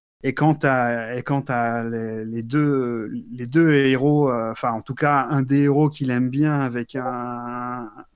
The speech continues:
un, un qu'il aime pas, qui discute à table, parce qu'il sait, le spectateur sait que la bombe risque d'exploser, et, euh, on ne sait, on ne sait pas quand, et on a peur pour le personnage, parce que le spectateur est impliqué, il est voyeur, il est complice d'Hitchcock,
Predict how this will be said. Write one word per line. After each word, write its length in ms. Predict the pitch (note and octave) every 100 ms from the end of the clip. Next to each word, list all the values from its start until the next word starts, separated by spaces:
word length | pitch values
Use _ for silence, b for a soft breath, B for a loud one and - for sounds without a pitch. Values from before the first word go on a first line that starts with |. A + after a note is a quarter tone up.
| D3+ -
un, 120 | C#3+ D3+ -
un 100 | C3
qu'il 200 | - B2
aime 160 | A#2 A#2
pas, 160 | A#3+
qui 140 | - B2+
discute 420 | C3 - D#3+ -
à 60 |
table, 420 | A2 G#3 C4 D#3 B2 _ _ -
parce 80 |
qu'il 160 | - -
sait, 160 | - C#3
le 120 | C3+
spectateur 500 | - D#3 D3+ D3 F3
sait 200 | - C4+
que 120 | -
la 100 | C#3+
bombe 280 | C3+ A3 G3
risque 320 | C3+ B2+ -
d'exploser, 680 | C3 B2 - B2+ C3+ C4+ - - _ _ -
et, 280 | G#3 B3 F#3
euh, 1040 | C#3 B2 A#2+ A#2 A#2 A#2 A#2 A#2 A#2 A2+ A2+ A2
on 140 | G#2+ B2
ne 40 |
sait, 280 | - C#3+ A#2+
on 80 | C3
ne 60 | A#2
sait 160 | B2+
pas 160 | - B2
quand, 180 | A#3+ A#3
et 100 | B2
on 140 | A#2
a 100 | A2+
peur 240 | - B3+
pour 140 | - D#3
le 100 | C#3+
personnage, 520 | F#3 - A#3 A3 -
parce 200 | C#3 -
que 100 | F#3+
le 260 | G#3+ D3+ B2+
spectateur 680 | - D3 C#3+ C3 F3 E3
est 220 | A#2+ -
impliqué, 560 | C3 - B2 - A3 B3 _ _
il 120 | D3+ C#3+
est 80 |
voyeur, 380 | C3+ B2+ C#3+ G#3+
il 140 | C#3 B2
est 80 |
complice 560 | - A3 G#3+ G#3+ G3+ C3
d'Hitchcock, 580 | B2 - - C4 -